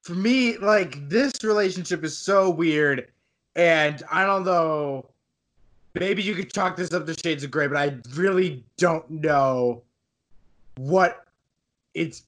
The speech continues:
saying. So the, the whole thing is she left him to take a job at the White House. Now, two things could have happened here. One, she was being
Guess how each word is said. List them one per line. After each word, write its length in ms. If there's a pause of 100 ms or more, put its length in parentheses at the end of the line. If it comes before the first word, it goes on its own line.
(260)
saying. 540
So 260
the, 380
the 120
whole 240
thing 260
is 220
she 600 (460)
left 420
him 800 (460)
to 140
take 380
a 60
job 420
at 100
the 80
White 440
House. 560 (240)
Now, 500 (1600)
two 380
things 340
could 180
have 120
happened 440
here. 240 (640)
One, 640 (760)
she 160
was 140
being 720